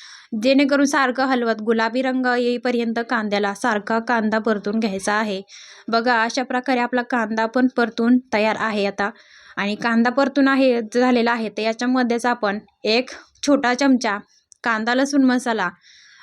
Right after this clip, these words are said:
आणि एक छोटा चमचा लाल तिखट पावडर आणि एक छोटा चमचा कश्मीरी लाल तिखट पावडर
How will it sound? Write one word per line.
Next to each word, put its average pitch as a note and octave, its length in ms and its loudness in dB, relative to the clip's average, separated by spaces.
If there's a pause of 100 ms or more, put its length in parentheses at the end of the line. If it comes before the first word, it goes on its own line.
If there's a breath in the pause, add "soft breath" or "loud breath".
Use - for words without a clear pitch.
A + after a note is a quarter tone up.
आणि G#3 220 -2
एक C4 180 -2
छोटा B3 240 0
चमचा B3 360 -2
लाल A3+ 380 -2
तिखट C4+ 220 -4 (100)
पावडर G#3+ 380 0 (360)
आणि A3 380 -8 (200)
एक B3 240 -6
छोटा C#4 240 0
चमचा C4+ 460 2 (380 soft breath)
कश्मीरी B3+ 520 2
लाल C4+ 200 2
तिखट C4 300 -2 (120)
पावडर B3 380 0